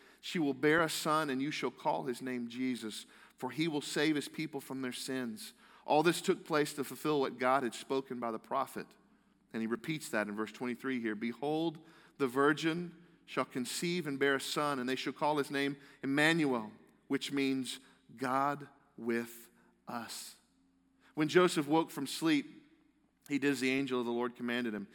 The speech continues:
He took his wife, but knew her not until she had given birth to a son,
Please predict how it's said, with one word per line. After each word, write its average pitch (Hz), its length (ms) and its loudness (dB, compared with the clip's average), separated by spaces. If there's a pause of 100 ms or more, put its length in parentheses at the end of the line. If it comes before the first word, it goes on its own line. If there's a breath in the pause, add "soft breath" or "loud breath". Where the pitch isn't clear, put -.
(200 loud breath)
He 123 120 0
took 135 220 0
his 160 160 2
wife, 127 480 2 (400 soft breath)
but 131 120 4
knew 143 200 2
her 147 100 0
not 127 300 2
until 120 260 -2
she 123 220 -6
had 113 180 -6 (340 soft breath)
given 127 280 2
birth 120 300 2
to 120 80 -2
a 110 40 2
son, 104 460 -6